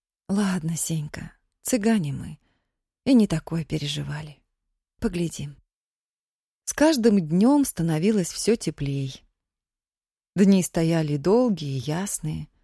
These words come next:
Солнце висело над степью, золотя спины таборных лошадей.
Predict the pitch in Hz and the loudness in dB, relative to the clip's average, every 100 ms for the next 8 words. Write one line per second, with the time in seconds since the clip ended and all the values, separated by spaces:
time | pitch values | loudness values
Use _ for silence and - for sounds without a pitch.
0 | _ _ _ _ _ _ _ _ - 240 | _ _ _ _ _ _ _ _ 4 6
1 | 285 247 220 214 - 226 214 202 196 - | 6 4 2 2 4 4 4 2 0 -4
2 | - 202 - 185 175 170 _ _ _ _ | 2 0 2 -2 -2 -6 _ _ _ _
3 | 170 190 180 170 175 160 - 196 208 175 | 2 4 4 2 0 0 0 2 4 2
4 | 160 - _ - 175 147 160 160 156 156 | 0 -6 _ 0 0 2 0 -2 -2 -2
5 | 170 185 165 139 139 135 | 0 -2 -4 -6 -6 -10